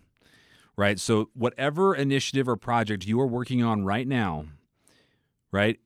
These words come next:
go to those stakeholders, whether it is your boss,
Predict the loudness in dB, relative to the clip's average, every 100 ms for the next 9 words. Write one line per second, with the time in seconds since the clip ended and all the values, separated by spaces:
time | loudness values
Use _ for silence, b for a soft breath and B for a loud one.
0 | -16 -6 2 4 6 4 0 0 2 2
1 | 2 0 0 -2 -2 -2 -4 -4 -6 -2
2 | -2 0 0 0 -2 -2 -2 -2 -2 0
3 | 0 0 -2 -6 -8